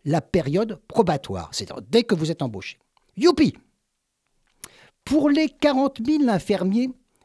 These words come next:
et aides-soignants, et je parle uniquement de la région parisienne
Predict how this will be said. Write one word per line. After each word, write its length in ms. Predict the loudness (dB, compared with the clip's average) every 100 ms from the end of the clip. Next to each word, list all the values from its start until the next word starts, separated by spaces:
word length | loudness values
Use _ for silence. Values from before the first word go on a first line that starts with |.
| _
et 200 | 0 0 2
aides-soignants, 800 | 2 2 0 2 4 4 0 -8 _ _ _ _ 0
et 100 | 2
je 140 | 2
parle 260 | 4 4 6
uniquement 440 | 6 4 4 4
de 100 | 4
la 120 | 2
région 320 | 2 0 0
parisienne 640 | -2 -2 -2 -6 -8 -12